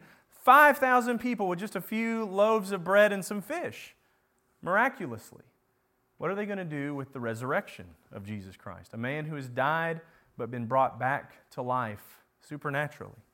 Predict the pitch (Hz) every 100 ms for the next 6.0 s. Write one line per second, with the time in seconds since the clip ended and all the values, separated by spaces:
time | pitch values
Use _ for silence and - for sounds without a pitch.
0 | _ _ _ _ _ _ _ - - -
1 | 220 - 170 131 160 - 262 185 135 -
2 | - - - 175 165 - - 160 170 233
3 | 269 226 - 220 247 254 254 233 - _
4 | _ - - - - 160 - - 240 247
5 | 240 240 214 175 180 190 190 139 -